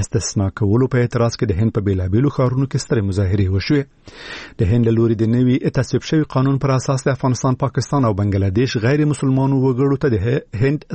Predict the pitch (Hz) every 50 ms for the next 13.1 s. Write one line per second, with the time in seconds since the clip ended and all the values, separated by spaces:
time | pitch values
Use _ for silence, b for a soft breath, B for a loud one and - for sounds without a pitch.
0 | - - 117 104 95 101 117 - - 110 101 - - 104 98 98 - - 113 98
1 | 90 101 127 135 143 _ _ B B B B B B B B B B B B -
2 | 110 110 107 107 95 104 107 107 117 110 113 - - 117 113 117 127 120 110 -
3 | 120 117 113 113 110 110 104 98 107 107 107 110 - - - 160 127 113 107 117
4 | 113 113 117 - 127 117 107 110 101 - - 135 120 110 - - - 123 113 110
5 | - - 120 113 120 120 123 117 - - 120 117 113 113 117 104 101 92 104 107
6 | 117 110 101 107 110 107 104 - 120 - - 123 113 107 101 95 87 110 123 135
7 | 131 - - 139 123 - - - - 123 117 120 120 123 123 127 135 139 - B
8 | B B B B B B 120 120 110 110 - - 120 107 113 107 98 92 110 120
9 | 135 131 135 120 - - 135 - 143 117 101 104 113 117 117 117 120 120 127 123
10 | 127 131 B B B B B B - 120 113 107 107 120 127 120 - - 127 117
11 | 113 110 98 98 120 135 135 120 110 110 117 123 - - 127 107 110 110 107 101
12 | 107 104 101 98 104 110 117 123 123 123 - 135 131 - - - 110 104 82 90
13 | 120 127